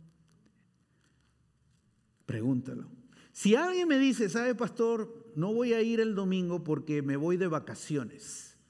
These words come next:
yo te abrazo y te aplaudo. Si dices, "Voy, tengo que salir de vacaciones en el año y por eso no voy a estar un domingo".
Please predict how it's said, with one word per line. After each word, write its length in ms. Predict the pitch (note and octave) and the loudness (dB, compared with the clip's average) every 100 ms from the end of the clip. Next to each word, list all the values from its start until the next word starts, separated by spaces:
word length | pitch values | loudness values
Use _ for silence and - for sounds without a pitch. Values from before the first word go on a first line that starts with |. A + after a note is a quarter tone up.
| _ _ - - _ _ _ _ _ _ _ _ _ - | _ _ -20 -20 _ _ _ _ _ _ _ _ _ -14
yo 240 | - E3+ | -4 -2
te 100 | E3+ | 0
abrazo 460 | D#3 F3+ E3+ A#2+ - - _ _ _ _ _ _ | 0 -2 -4 -8 -14 -18 _ _ _ _ _ _
y 120 | - C#3+ | -4 -2
te 80 | |
aplaudo. 520 | C3 B2+ F3+ A2+ - - - _ _ _ _ _ _ _ _ _ _ _ _ _ _ _ _ | -2 -2 -2 -4 -8 -18 -20 _ _ _ _ _ _ _ _ _ _ _ _ _ _ _ _
Si 200 | - C#3+ | 0 2
dices, 320 | D3+ F#3+ E3 - - - | 4 2 -2 -8 -20 -18
"Voy, 300 | - F3 E3+ | -6 -6 -4
tengo 260 | - A3+ B3 | -2 0 0
que 100 | A#3+ | 0
salir 320 | D#3 D3+ G3+ | 0 0 2
de 80 | G#3+ | 0
vacaciones 540 | F#3+ E3 - E3+ E3+ | 0 -4 -4 -6 -4
en 80 | F3 | -4
el 120 | E3+ | -2
año 300 | D3 C#3 F3+ | -2 -4 0
y 100 | F#3+ | -2
por 220 | - E3+ | 0 0
eso 280 | G3 C4 F3 | 0 0 -4
no 140 | F#3 | -2
voy 160 | F3 G3+ | -2 -2
a 60 | G#3 | -2
estar 300 | - F3 E3 | -4 -4 0
un 100 | G#3 | 2
domingo". 520 | G#3 B3 A#3 C#3 | 2 4 2 0